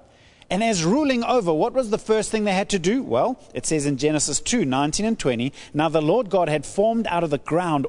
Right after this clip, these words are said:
all the wild animals and all the birds in the sky. He brought them to the man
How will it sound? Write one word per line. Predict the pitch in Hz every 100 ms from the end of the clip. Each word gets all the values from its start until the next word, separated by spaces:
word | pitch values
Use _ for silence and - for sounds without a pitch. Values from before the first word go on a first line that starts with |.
| -
all | 202 240
the | 214
wild | 185 165 185 208 202
animals | 160 185 180 185 156
and | 156
all | 156 190
the | 214
birds | 160 127 120 131
in | 180
the |
sky. | - - 254 151 117 - - - - -
He | 220
brought | 175 160 226 247
them | 233 233
to | - 240
the | 226
man | 156 120 104 127